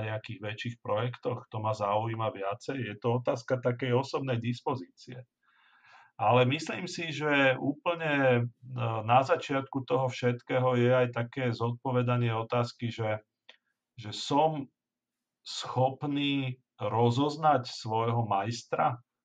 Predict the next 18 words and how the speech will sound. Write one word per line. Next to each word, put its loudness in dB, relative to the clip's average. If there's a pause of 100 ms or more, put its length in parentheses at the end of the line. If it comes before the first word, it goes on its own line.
(100)
ktorého 0
chcem -2
nasledovať? -2 (1200)
Alebo -2
som 0
vôbec 4
ochotný 2
do 4
tohoto 0
konceptu -2
vstúpiť -4
a -4
ísť -6
do -6
nejakých -6
učňovských -4
rokov, 0
lebo -2